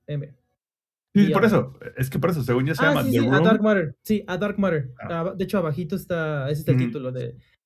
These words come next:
Speaker 1: de, ahora sí que para diferenciarlo entre las versiones de
Speaker 2: Pero sí
Speaker 1: móvil.
Speaker 2: da miedo, porque fíjate que a mí no me gusta ese pedo, o sea,
Speaker 1: No, no es que da miedo,
Speaker 2: yo nada
Speaker 1: este
Speaker 2: más,
Speaker 1: es de
Speaker 2: a mí nada
Speaker 1: misterio.
Speaker 2: más me gusta ver a Alex sudar.
Speaker 1: <laughs> No, no, no,
Speaker 2: Así de,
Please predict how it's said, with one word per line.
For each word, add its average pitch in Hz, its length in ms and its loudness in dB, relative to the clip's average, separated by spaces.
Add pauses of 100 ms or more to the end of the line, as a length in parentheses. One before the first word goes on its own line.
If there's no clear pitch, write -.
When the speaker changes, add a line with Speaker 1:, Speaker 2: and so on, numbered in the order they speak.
(200)
Speaker 1:
de, 139 300 -6
ahora 196 260 -2
sí 208 100 -2
que 190 80 -2
para 165 180 0
diferenciarlo 160 680 0
entre 147 340 -2
las 135 180 -4
versiones 151 380 -4
de 127 320 -10 (500)
Speaker 2:
Pero 127 220 4
sí 180 100 2
Speaker 1:
móvil. 214 120 10
Speaker 2:
da 226 60 6
miedo, 220 320 8
porque 135 240 -2
fíjate 170 300 -4
que - 80 -2
a 107 60 -2
mí 123 100 0
no 143 100 0
me 139 160 0
gusta 113 260 -6
ese 147 120 0
pedo, 95 440 -10
o - 60 -16
sea, 101 300 -4 (220)
Speaker 1:
No, 269 340 8
no 214 180 4
es 254 60 -4
que 294 100 0
da 277 100 0
miedo, 254 180 4
Speaker 2:
yo 165 80 8
nada 175 120 8
Speaker 1:
este 165 160 6
Speaker 2:
más, 160 40 6
Speaker 1:
es - 60 2
de - 40 -4
Speaker 2:
a 135 40 0
mí 156 100 6
nada 208 100 6
Speaker 1:
misterio. - 20 6
Speaker 2:
más 202 180 4
me 202 100 4
gusta 180 360 4
ver 160 200 4
a 151 100 4
Alex 156 260 0
sudar. 107 480 -2 (320)
Speaker 1:
<laughs> 214 640 -4
No, 190 160 2
no, 233 80 8
no, 220 120 4
Speaker 2:
Así 143 220 2
de, 180 80 8